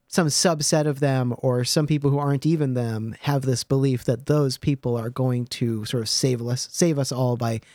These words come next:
you know, opening up the rip in time space or whatever that, you know, uh, uh, will lead to our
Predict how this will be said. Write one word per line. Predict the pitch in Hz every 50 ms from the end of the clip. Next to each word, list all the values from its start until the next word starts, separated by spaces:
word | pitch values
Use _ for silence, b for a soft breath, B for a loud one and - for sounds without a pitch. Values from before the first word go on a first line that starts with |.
| b b b b
you | 143 139
know, | 131 117 110 139 - _ b b b b b b b b -
opening | 175 156 - 151 143 139 135 139
up | 131 127 - _ -
the | 139 127 123 127 147 135
rip | 139 135 - -
in | 143 123 117 117 113 117 123 - _ _ _ -
time | - 151 139 127
space | 123 - - 120 113 113 110 - - -
or | 123 135 131 127
whatever | 127 131 127 123 123 127 - 117 127 131
that, | 135 131 120 113 - _ _ _ _ _ - - _ _ _ _ _ -
you | 170 156 143
know, | 127 120 110 113 113 b b b b b b b b b b -
uh, | - 131 123 120 113 113 110 110 117 - 127 - _ _ _ _ _ _ _ _ _ _ - -
uh, | 135 123 117
will | 117 123 120 113 113
lead | 117 131 123 120 123 -
to | - 143 123 120
our | 123 123 123 123 131 123 120 117